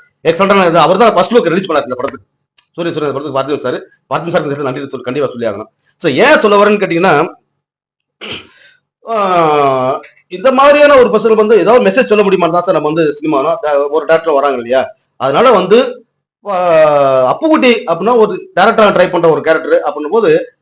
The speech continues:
மனசுல கபுக்குன்னு பதிஞ்சுது. இது அந்த ஃபேஸ், அந்த இதெல்லாம் பார்க்கும்போது நல்லா நடிக்கக்கூடிய ஒரு கேரக்டர் எங்கே வைப்பாருன்னு சொல்லிட்டு, அதே மாதிரி இந்த கேரக்டரை வந்து நிக்க வச்சிருப்பாப்புல.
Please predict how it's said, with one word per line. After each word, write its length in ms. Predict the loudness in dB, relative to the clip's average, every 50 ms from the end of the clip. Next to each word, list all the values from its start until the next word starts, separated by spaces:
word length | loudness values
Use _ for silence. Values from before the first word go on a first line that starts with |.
| _ _ -2
மனசுல 280 | 0 0 0 0 0 0
கபுக்குன்னு 480 | 0 0 0 0 0 0 0 0 2 4
பதிஞ்சுது. 240 | 2 2 2 -4 -10 -8
இது 200 | -2 2 2 2
அந்த 160 | 2 2 0
ஃபேஸ், 460 | 0 2 2 2 2 2 2 4 4
அந்த 200 | 4 4 2 0
இதெல்லாம் 240 | 0 2 2 4 4
பார்க்கும்போது 340 | 2 0 0 -2 -2 -2 -2
நல்லா 160 | 0 0 0
நடிக்கக்கூடிய 360 | 0 0 -2 -2 0 0 0
ஒரு 120 | 0 0
கேரக்டர் 280 | 0 -2 -4 -2 -2 -4
எங்கே 160 | -4 0 0
வைப்பாருன்னு 260 | 2 2 2 -2 -2
சொல்லிட்டு, 300 | -6 -8 -10 -10 -12 -12 _ _ _ _
அதே 400 | -12 -10 -4 0 2 2 4 4
மாதிரி 520 | 4 2 2 2 2 0 -2 -4 -12 -20 _ _
இந்த 240 | -10 -10 -8 -8 -2 0
கேரக்டரை 340 | 2 2 2 2 2 2 2
வந்து 480 | 0 0 -2 0 0 0 0 -2 -4 -8
நிக்க 200 | -10 -6 -4 -4
வச்சிருப்பாப்புல. 440 | -4 -4 -6 -10 -10 -10 -10 -12